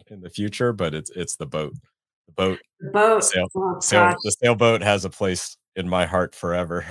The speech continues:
Speaker 1: <laughs>
Speaker 2: That
Speaker 1: Um,
Speaker 2: boat, it, that boat is amazing.
Speaker 1: Tell me about, like, throughout your career, what have been the different resources, the different people, the different groups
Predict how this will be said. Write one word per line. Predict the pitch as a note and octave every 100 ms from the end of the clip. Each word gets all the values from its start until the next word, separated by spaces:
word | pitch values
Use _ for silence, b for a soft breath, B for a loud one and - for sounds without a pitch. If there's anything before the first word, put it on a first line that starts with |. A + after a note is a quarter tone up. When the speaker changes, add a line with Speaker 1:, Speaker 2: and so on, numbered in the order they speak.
| B
Speaker 1:
<laughs> | B B
Speaker 2:
That | - G3+ G#3 F3
Speaker 1:
Um, | G#3+
Speaker 2:
boat, | A#3 A3+ G#3+
it, | G#3+ -
that | A3+ A3
boat | A3
is | G3+ E3+
amazing. | E3+ E3+ E3+ D#3+ D#3
Speaker 1:
Tell |
me | F#3
about, | A3+ C3+ A2 F#2
like, | F#2
throughout | - G#2+ A2+ -
your | A#2
career, | G#2+ - F#2 F2 F2+ F#2 F2+ F2+ F2 F2+ _
what | G2+ G#2 G#2+ -
have | - A2 E2+
been | F#2+ F2+
the | E2
different | F2 F2 A#1+ F2+ F2
resources, | F#2+ F#2 - F2+ F2 - F2+ F2 E2
the | F2
different | E2+ - -
people, | - G#2 G2+ F#2 E2+
the | D2+
different | F2+ - F2+
groups | F#2 G2+ G2 F2+ - - -